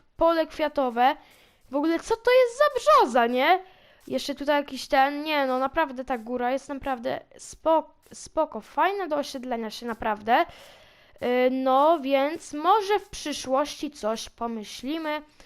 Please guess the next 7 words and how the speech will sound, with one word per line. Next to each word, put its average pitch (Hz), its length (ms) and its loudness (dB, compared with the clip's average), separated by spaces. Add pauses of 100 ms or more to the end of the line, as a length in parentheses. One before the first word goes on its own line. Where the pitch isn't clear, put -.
(320)
Y, 240 60 0
jesteśmy 269 560 -4
dosyć 311 420 -2
sporo 285 460 -2
od 247 160 -8
spawna 269 540 -6
startowego, 247 920 -2